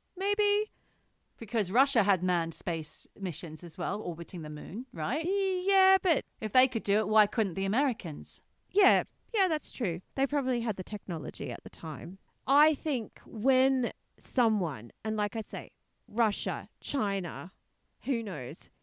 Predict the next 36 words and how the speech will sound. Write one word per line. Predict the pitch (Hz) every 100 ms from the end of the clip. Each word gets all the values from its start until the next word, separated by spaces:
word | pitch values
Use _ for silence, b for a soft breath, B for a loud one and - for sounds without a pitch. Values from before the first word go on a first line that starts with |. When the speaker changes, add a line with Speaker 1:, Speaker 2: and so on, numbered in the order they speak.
| _ 220
Speaker 1:
America | 226 220 214 214 202
again, | 180 185 175 151
who, | 190 - _ -
but | 208 190
hopefully | 214 202 196 180 160
not. | 127 - - b -
Whoever | 285 311 339
goes | 294 247
up | 214 -
there | 190 175
next | 160 - - 220
and | 196
whoever | 202 220 208 220 233 202 - b b
sets | - 208 - -
foot | - 220 175 - _ _ _ _ -
on | 196 196 196
the | 180
moon, | 180 165 156 -
I | 175
think | 170 180 165 - _ _ _ _ _ _ -
a | -
lot | 196 180 175
of |
questions | - 175 - - 190 -
will | 180
be | 165 147 120 170 _ _ _ -
answered. | 170 151 - 156 -
And | 240 240
maybe | 269 269 269
it | 226
will | 214 226
be, | 214 202 196 - b b
"Here's | 302 285
the | 302
dodgy | 247 233 240
flag. | 226 214 196 196 196